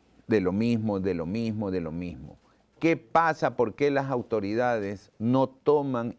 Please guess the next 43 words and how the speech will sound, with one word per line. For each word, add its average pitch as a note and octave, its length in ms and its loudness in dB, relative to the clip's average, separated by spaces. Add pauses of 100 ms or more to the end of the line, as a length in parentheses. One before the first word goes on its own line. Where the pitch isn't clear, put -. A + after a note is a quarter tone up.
en F#2 220 -6
serio B2+ 600 0
a G2 120 -4
la F#2+ 80 -6
industria B2 500 -2
turística, G#2+ 640 -6 (540)
que D3 260 2
era C3+ 300 -2 (500)
la A2 100 -2
industria C3 680 0 (160)
después G2+ 420 0
del C#3 120 -2
banano, B2+ 500 -2
después C#3 340 0
del C3 160 -2
camarón, A#2 600 -2 (100)
venía A2+ 420 0
el A2+ 80 -4
sector A2+ 380 0
turístico, A2 800 -2
y C#3 140 2
la B2+ 180 0
que B2+ 140 -4
nos A#2+ 200 -2
sigue, B2+ 560 -2 (340)
nosotros C3+ 420 0
producíamos C3+ 580 0
dos B2 160 0
mil D3 240 0
doscientos B2+ 720 0
ochenta G#2 320 -8
y G#2+ 40 -8
siete C3+ 260 -4
millones C#3 320 0
de C3+ 80 0
dólares, B2 340 0
y C#3 80 0
la C3 160 0
que C3 80 -4
nos B2+ 180 -4
sigue E3 480 -2
creo C3+ 360 0
que C3+ 260 -2